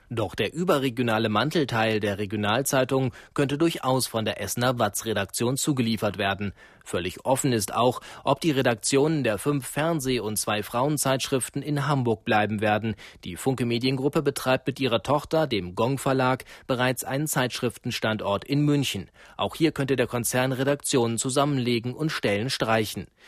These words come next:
Die Axel Springer A G will sich künftig um ihre Kernmarken Bild und Die Welt sowie schwerpunktmäßig ums Internetgeschäft kümmern.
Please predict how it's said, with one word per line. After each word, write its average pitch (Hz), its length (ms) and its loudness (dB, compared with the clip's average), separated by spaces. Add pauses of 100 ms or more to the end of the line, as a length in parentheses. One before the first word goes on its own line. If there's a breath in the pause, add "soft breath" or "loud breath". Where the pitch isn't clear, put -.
(260 loud breath)
Die - 140 -6
Axel - 260 -2
Springer 147 360 4
A 147 100 4
G 135 200 0
will 127 100 -2
sich 123 180 -4
künftig 135 500 0
um 127 80 0
ihre 135 200 0
Kernmarken 123 640 0
Bild 135 320 2
und - 340 -10
Die 131 140 -2
Welt 123 320 2 (240 loud breath)
sowie 143 240 2
schwerpunktmäßig 131 800 0
ums 139 180 0
Internetgeschäft 120 880 0
kümmern. 101 340 -4